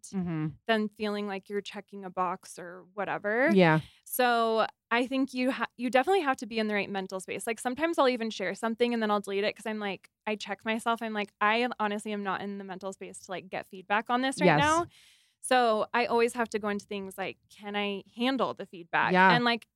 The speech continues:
Speaker 2: honestly, it's hard. Like, I don't think people understand how hard it is to get constant feedback from all walks of life.
Speaker 1: All the time.
Speaker 2: Yeah.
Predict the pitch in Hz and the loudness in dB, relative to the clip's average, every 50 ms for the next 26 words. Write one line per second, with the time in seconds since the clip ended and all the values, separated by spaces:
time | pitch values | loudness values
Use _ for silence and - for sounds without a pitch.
0 | _ _ _ - 214 214 233 262 - - 330 339 330 - - 226 247 254 214 208 | _ _ _ 2 2 2 2 0 -2 0 0 0 -2 -2 0 0 0 2 0 0
1 | 202 208 214 214 214 220 262 262 247 - 277 269 - 269 - - 220 214 214 214 | 0 0 0 0 0 -2 -4 -4 -2 -4 -6 0 0 0 0 2 0 -2 -4 -4
2 | - - 208 202 208 208 202 202 196 - 185 170 175 190 - - 220 226 220 - | -4 -6 -8 -6 -6 -6 -6 -6 -6 -8 -10 -8 -8 -8 -6 -4 -4 -4 -6 -8
3 | - 208 190 208 190 - _ - - - 190 190 196 - - 208 202 180 - _ | -12 -8 -6 -6 -6 -6 _ -18 -16 -14 -14 -14 -14 -12 -10 -10 -10 -10 -10 _
4 | _ - 190 180 180 _ 196 202 202 233 - - - 208 196 - - _ _ _ | _ -20 -20 -20 -8 _ -2 0 0 -2 -4 -4 -4 -4 -4 -4 -8 _ _ _
5 | - 226 208 196 190 185 185 185 180 - - - 190 175 175 170 165 - 180 202 | 4 6 6 6 4 2 0 -2 -2 -4 -8 -10 -10 -6 -6 -4 -4 -4 -2 -4
6 | 254 247 - - - - _ - 185 185 185 180 165 180 - 185 175 160 143 135 | -4 -6 -6 -14 -20 -12 _ 10 10 12 12 10 8 6 6 6 6 6 6 2
7 | 139 131 - _ _ 226 247 262 247 220 190 165 113 | 0 -4 -10 _ _ -2 2 2 4 4 2 0 -2